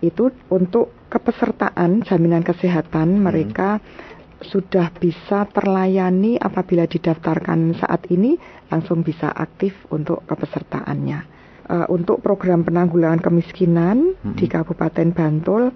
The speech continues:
Speaker 1: misalnya untuk kepesertaan penerima bantuan iur di Kabupaten Bantul, yang mana bantuan iuran jaminan kesehatan menggunakan basis data dari D T K S. Nah,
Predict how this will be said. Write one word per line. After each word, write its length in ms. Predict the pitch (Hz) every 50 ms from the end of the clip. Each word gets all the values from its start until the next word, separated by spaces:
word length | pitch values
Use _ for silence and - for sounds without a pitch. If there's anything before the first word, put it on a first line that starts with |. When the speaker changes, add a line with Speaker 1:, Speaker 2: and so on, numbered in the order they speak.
| - -
Speaker 1:
misalnya 720 | - 175 170 - 170 160 156 160 170 185 208 214 214 214 -
untuk 320 | 196 185 180 220 - -
kepesertaan 960 | - - - - 180 - 185 175 - - - - - - 202 202 208 214 -
penerima 480 | 202 185 180 185 190 185 175 190 185 185
bantuan 480 | - 185 165 156 160 170 170 165 165 - -
iur 400 | 185 190 196 190 185 160 147 139 - - -
di 80 | 165 -
Kabupaten 560 | 160 160 160 - - 156 156 - 165 160 170
Bantul, 640 | - 180 156 151 147 151 - 170 180 214 247 277 254 -
yang 240 | - 165 160 160 160
mana 240 | 160 165 175 196 226
bantuan 560 | 220 - 196 170 160 165 165 165 160 160 160 - -
iuran 400 | 165 170 165 170 170 165 165 170
jaminan 400 | - - 165 160 160 160 160 160
kesehatan 720 | 160 - 160 - 180 165 151 151 - - 196 233 262 277
menggunakan 800 | 233 208 180 160 165 156 151 151 151 147 - 180 202 214 214 - - -
basis 400 | 165 160 160 - 214 208 - -
data 480 | - 170 156 160 - - 202 208 220
dari 400 | 226 - - 180 165 160 165 165
D 160 | 160 165 - 170
T 160 | - - 160
K 160 | - - -
S. 400 | - - 147 135 139 - - -
Nah, 320 | 165 156 147 151 143 -